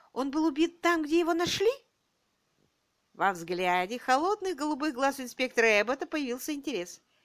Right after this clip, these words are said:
«А что заставило вас подумать об этом?» Она неодобрительно, маленькая, старомодно одетая старая дева,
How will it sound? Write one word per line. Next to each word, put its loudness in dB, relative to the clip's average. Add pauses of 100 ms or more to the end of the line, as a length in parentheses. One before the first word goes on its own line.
(460)
«А 0
что -2
заставило 0
вас -4
подумать -6
об 2
этом?» 0 (960)
Она -8
неодобрительно, -2 (380)
маленькая, -2
старомодно -2
одетая -2
старая -2
дева, -6